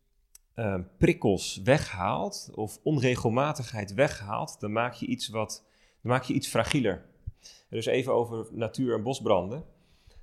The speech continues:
Ehm, dat is één zo'n, zo'n intussen heel bekend voorbeeld van al die nationale parken in Amerika, schitterende nationale parken. En die ma-, die mensen dachten, "Dit is zo ontzettend mooi, de natuur hier.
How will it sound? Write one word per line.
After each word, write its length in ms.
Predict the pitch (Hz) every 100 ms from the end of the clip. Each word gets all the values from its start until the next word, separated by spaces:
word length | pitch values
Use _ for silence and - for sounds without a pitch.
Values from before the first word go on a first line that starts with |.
| _
Ehm, 360 | - 110 104 101
dat 80 | 104
is 60 |
één 180 | 101 127
zo'n, 400 | 120 110 107 104 -
zo'n 540 | 110 104 101 101 98 - - - - _ _ _ _ _ _
intussen 840 | 104 104 117 - 107 95 92 101 - _ -
heel 200 | 90 98
bekend 360 | 98 - 135 139
voorbeeld 560 | - 123 120 101 90 -
van 140 | 98
al 140 | - 101
die 120 | 101
nationale 460 | 117 - 117 104
parken 320 | - 120 120 101
in 60 |
Amerika, 360 | 101 113 113 87
schitterende 520 | - - 139 113 107
nationale 360 | 104 98 107 101
parken. 340 | 120 110 107
En 100 | 101
die 80 | 101
ma-, 120 | 107
die 160 | 101 104
mensen 240 | 107 107
dachten, 220 | 107 95 101
"Dit 100 | 101
is 140 | 95
zo 200 | 127 139
ontzettend 440 | 120 117 127 110 123
mooi, 240 | 143 127
de 60 | 104
natuur 380 | 101 151 127
hier. 200 | 101 95